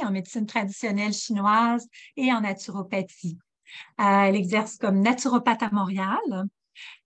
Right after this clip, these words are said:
Euh, elle a étudié la symbolique du corps humain et travaille depuis plus de vingt ans en santé globale.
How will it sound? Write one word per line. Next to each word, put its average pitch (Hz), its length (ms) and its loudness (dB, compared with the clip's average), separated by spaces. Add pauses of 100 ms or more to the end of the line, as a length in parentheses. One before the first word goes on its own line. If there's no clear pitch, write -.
Euh, - 80 -10
elle 214 380 2
a 208 100 0
étudié 214 380 -6
la 226 100 0
symbolique 277 420 -2
du 214 120 -8
corps 233 240 0
humain 269 500 0
et 233 80 -4
travaille 214 380 -4
depuis 208 260 -10
plus 254 200 -6
de 196 280 -4
vingt 262 320 2
ans 254 320 0
en 190 60 -4
santé 247 500 -2
globale. 175 880 -2